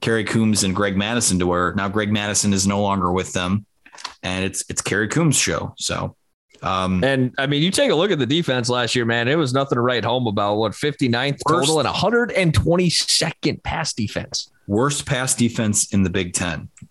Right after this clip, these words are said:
Speaker 1: Now, they stopped the run. They were sixth nationally, second in the Big Ten. Scoring defense was forty-third, which is good for fifth in the Big Ten.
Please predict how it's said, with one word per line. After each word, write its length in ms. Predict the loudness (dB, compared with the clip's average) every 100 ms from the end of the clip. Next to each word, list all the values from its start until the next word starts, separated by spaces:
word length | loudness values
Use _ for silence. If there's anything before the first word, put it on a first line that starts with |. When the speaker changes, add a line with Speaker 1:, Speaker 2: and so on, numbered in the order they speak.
| _ -6
Speaker 1:
Now, 140 | -2
they 100 | 0
stopped 340 | 0 -2 0 2
the 80 |
run. 420 | 2 2 0 -4 -2
They 100 | 0
were 140 | 0
sixth 300 | 2 0 2
nationally, 680 | 2 2 0 2 2 2 0 -2
second 340 | -2 0 2
in 60 | 2
the 80 |
Big 200 | 2 -2
Ten. 340 | -2 -2 -2 -4 _ _ _ _ _ -6
Scoring 360 | -2 0 2 2
defense 420 | 2 2 0 2
was 160 | 0 0
forty-third, 800 | 0 0 0 2 2 2 2 -2
which 120 | -2
is 40 |
good 180 | -4 -2
for 140 | -2 -4
fifth 300 | -2 -2 0
in 60 |
the 80 | 0
Big 200 | 0 -2
Ten. 320 | -2 -2 -4